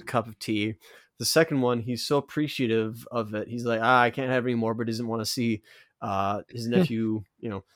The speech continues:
Speaker 1: see him splash it across his shoulder out the broken window.
Speaker 2: Yeah, he wanted to share with the plants. Share it
Speaker 1: There
Speaker 2: with
Speaker 1: you
Speaker 2: the
Speaker 1: go.
Speaker 2: plants around him.
Speaker 1: Yes, here, plants, have some of your own, like, hot leaf juice. This is literally
Speaker 2: <laughs>
Speaker 1: for you guys.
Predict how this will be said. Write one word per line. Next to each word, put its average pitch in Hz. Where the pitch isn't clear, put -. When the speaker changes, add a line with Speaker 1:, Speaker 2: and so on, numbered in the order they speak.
Speaker 1:
see -
him 113
splash 139
it 139
across 127
his 117
shoulder 113
out 110
the 113
broken 117
window. 98
Speaker 2:
Yeah, 101
he 104
wanted 120
to 113
share 127
with 110
the -
plants. -
Share -
it 98
Speaker 1:
There 101
Speaker 2:
with 107
Speaker 1:
you 110
Speaker 2:
the 117
Speaker 1:
go. -
Speaker 2:
plants -
around -
him. -
Speaker 1:
Yes, 123
here, 139
plants, 123
have 160
some 165
of 135
your 135
own, 127
like, 117
hot 123
leaf 107
juice. -
This -
is 117
literally 135
Speaker 2:
<laughs> -
Speaker 1:
for 120
you 104
guys. 92